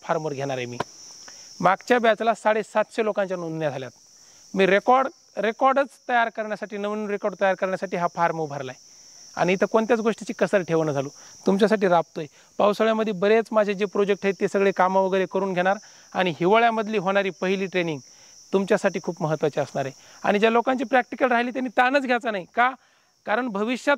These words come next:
तुम्ही कधी बी येऊ शकता, हा तुमचा फार्म आहे आणि तुम्ही जर एकदा पैसे पेड केले असतील तर तुम्हाला परत कधीच पैसे लागणार नाही आहेत. कारण तुमच्यासारख्या शेळीपालकांसाठी, कुक्कुटपालकांसाठी एक हक्काचं व्यासपीठ,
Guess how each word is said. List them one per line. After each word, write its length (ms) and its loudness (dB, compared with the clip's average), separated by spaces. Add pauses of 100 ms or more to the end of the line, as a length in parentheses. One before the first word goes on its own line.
(100)
तुम्ही 180 -4 (120)
कधी 260 2
बी 120 4
येऊ 180 2
शकता, 320 -4
हा 120 2
तुमचा 400 -2 (100)
फार्म 260 0
आहे 180 -6 (760)
आणि 220 -6
तुम्ही 160 -2
जर 100 2
एकदा 300 2
पैसे 300 -4
पेड 300 -4
केले 160 0
असतील 320 -2
तर 40 -6
तुम्हाला 280 2 (100)
परत 180 4 (120)
कधीच 240 -2
पैसे 300 -2
लागणार 280 0
नाही 220 -4
आहेत. 80 -4 (640)
कारण 240 -2 (200)
तुमच्यासारख्या 880 0
शेळीपालकांसाठी, 920 -2
कुक्कुटपालकांसाठी 920 -2
एक 140 0
हक्काचं 680 0
व्यासपीठ, 420 -2